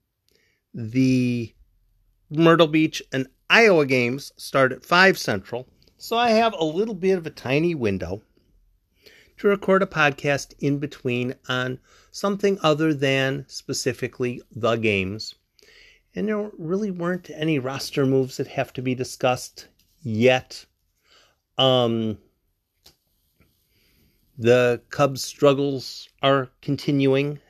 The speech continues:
as they lost to the Marlins, but you already knew that. This podcast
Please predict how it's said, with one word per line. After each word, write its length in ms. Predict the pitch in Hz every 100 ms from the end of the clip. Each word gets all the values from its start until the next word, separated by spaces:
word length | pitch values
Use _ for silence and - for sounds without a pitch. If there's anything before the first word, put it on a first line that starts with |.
| _
as 160 | 113 107
they 100 | 123
lost 380 | 123 123 - -
to 80 |
the 100 | 123
Marlins, 460 | 117 117 120 127 113
but 180 | 107 -
you 100 | 120
already 300 | 117 120 127
knew 180 | 120 107
that. 240 | 98 - _ _ - - - - _ _ _
This 220 | 220 226
podcast 880 | - 180 170 175 - 151 151 - -